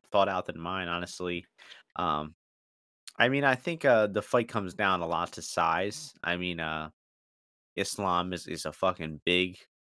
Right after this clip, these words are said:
lightweight. Volkanovski, um, I wouldn't say he's a small featherweight. I mean,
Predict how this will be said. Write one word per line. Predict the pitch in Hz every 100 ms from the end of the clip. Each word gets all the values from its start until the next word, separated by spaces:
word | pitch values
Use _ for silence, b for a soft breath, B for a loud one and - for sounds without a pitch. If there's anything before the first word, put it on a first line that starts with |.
| _ _ -
lightweight. | 92 92 92 95 - _ b b _ -
Volkanovski, | 123 123 113 120 139 117 110 110
um, | 101 98 95 95
I | -
wouldn't | 143 175 160
say | 156
he's | 143 110
a | 95
small | - - 98 110
featherweight. | 113 123 110 113 101
I |
mean, | 95 90